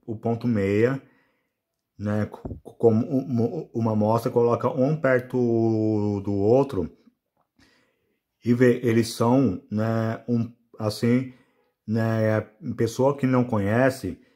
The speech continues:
vai tá falando, mas é o mesmo ponto, mas, mas não é. Aí você pega e compara, tá, pessoal? E tem uma pequena diferença, tá? Por isso, pessoal, que eu fui, falei pra vocês sempre seguir o desenho, tá? Como que aqui, ó, tá vendo? Aqui é um,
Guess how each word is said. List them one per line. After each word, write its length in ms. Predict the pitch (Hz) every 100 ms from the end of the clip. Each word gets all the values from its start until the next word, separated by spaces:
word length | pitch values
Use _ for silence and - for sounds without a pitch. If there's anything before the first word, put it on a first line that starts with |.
| _ _
vai 220 | 95 110
tá 120 | 113
falando, 320 | 107 120 120 113
mas 180 | 113
é 80 | 113
o 60 | 120
mesmo 320 | 120 120 143
ponto, 320 | - 117 101
mas, 240 | 101 113 120 113
mas 160 | 104
não 180 | 117 135
é. 220 | 104 82 - _ _ -
Aí 200 | 110 131
você 420 | 143 127 110 113
pega 580 | - 107 120 123 92 -
e 120 | 120 123
compara, 540 | 139 147 - 110 92
tá, 120 | 101
pessoal? 380 | 98 110 104 92
E 40 |
tem 140 | 92 113
uma 120 | 110
pequena 580 | 110 107 120 131 151 143
diferença, 640 | 143 139 151 127 98 -
tá? 320 | - 110 117 - - _ _ _ _
Por 160 | 110 110
isso, 220 | 135 -
pessoal, 280 | 120 110 101
que 60 |
eu 60 | 101
fui, 160 | - 107
falei 240 | 113 110
pra 320 | 107 117 123
vocês 520 | 123 110 113 120 117 110
sempre 260 | 117 117
seguir 460 | - 104 107 117 117 _ _ -
o 160 | 117
desenho, 440 | 127 131 107 101 90
tá? 380 | 104 113 120 - _ _
Como 300 | - 117 127
que 100 | -
aqui, 280 | 98 - 120
ó, 80 | 113
tá 120 | 98
vendo? 280 | 98 110 90 95
Aqui 480 | 90 - 123 127 -
é 100 | 107
um, 240 | 104 107